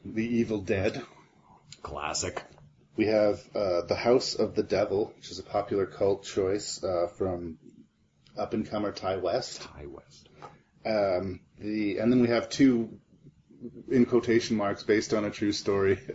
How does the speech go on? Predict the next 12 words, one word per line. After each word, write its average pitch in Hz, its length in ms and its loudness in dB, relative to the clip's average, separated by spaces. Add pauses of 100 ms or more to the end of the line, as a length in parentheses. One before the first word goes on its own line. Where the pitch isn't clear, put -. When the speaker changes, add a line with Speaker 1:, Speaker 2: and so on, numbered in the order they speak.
(160)
Speaker 1:
<laughs> - 320 -18
horror 123 280 10
movies: 107 460 4 (220)
The 120 160 8
Exorcism 113 640 2
of 98 140 -4
Emily 101 340 -2
Rose 101 640 2 (720)
and, 95 460 -4
uh, 95 240 -4
The 98 140 -4
Rite. - 540 -2